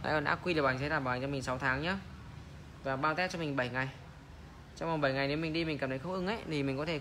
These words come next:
quyền đổi xe khác nhé. Mình, bên mình sẽ không tính khấu hao, cũng sẽ không trừ tiền của các bạn nhé trong vòng bảy ngày nhá. Đấy các bạn ạ. Đây để mình sẽ quay cho anh em mình xem này.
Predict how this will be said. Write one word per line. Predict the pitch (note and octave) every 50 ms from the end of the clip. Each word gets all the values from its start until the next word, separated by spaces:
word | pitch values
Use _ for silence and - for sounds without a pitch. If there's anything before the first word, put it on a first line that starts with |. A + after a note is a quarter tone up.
| C#3
quyền | - C#3+ C3+ C3 C3 C3
đổi | C3+ C3 B2
xe | - D3
khác | D3 G3 G3 G3+ G3
nhé. | G3+ G3
Mình, | E3+ D#3+ D#3+ D3+ C3+ C3+ C3+ C#3+
bên | D3+ D3+
mình | D#3 C#3+ C3
sẽ | C3 C3+
không | C3 - D#3+ D3+
tính | D3 D3 C3+
khấu | C3 C#3 C#3 D3
hao, | E3 E3 D#3+ D#3
cũng | C#3+ C#3+
sẽ | C#3+ D3 C#3+
không | D3 E3+ E3
trừ | D3 D3
tiền | C3 C#3+ C#3 B2+
của | B2+
các | C3+
bạn | D3 E3 D#3 C3+
nhé | D#3 D#3+ D#3+
trong | - D#3+
vòng | D3 C3+
bảy | B2+ A#2+
ngày | B2 C3 B2+ B2+
nhá. | C#3+ D#3 F3+ - - - - - - - - - - - - - - - - - - - - - - - - -
Đấy | C3 C3+ C#3 D3+ D#3
các | D#3+
bạn | D#3+ D3 C#3
ạ. | C3+ - - - E3 E3 - - - - - - - - - - - - - - - - - - - - - - - - - - - - -
Đây | - C#3
để | C#3+ C#3
mình | C3 C3 C3
sẽ | B2 C3 C3 -
quay | D3+ D3 C#3+
cho | C#3+
anh | C#3+ C#3+
em | C#3 C3+
mình | C3 C3
xem | C#3 C#3+ C3+ C3
này. | C3 C3